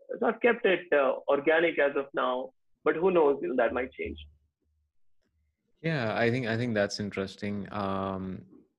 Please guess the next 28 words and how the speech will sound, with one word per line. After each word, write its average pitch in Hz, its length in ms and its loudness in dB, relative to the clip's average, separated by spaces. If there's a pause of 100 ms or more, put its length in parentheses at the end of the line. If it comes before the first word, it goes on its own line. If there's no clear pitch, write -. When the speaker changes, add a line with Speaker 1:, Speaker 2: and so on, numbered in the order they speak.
(760)
Speaker 2:
I, 120 520 2
I 123 160 2
also 160 280 4
experimented 113 760 0
with, 101 180 -2
with 101 220 -2
Sub-, 101 300 -2
Substack, 98 600 -4 (540)
uh, 92 300 -8 (440)
earlier, 98 300 0
a 95 60 -4
couple 101 280 -4
of 113 140 -6
months 101 200 -6
back. 95 260 -4 (840)
Um, 98 560 -6 (720)
so 120 520 0 (220)
like, 123 240 0
I 127 280 4
wanted 117 440 2 (120)
to, 117 400 0 (140)
so - 240 0
basically 135 400 4
I 123 60 6
had 123 180 2
this 120 160 0
practice 110 480 0
of, 107 240 0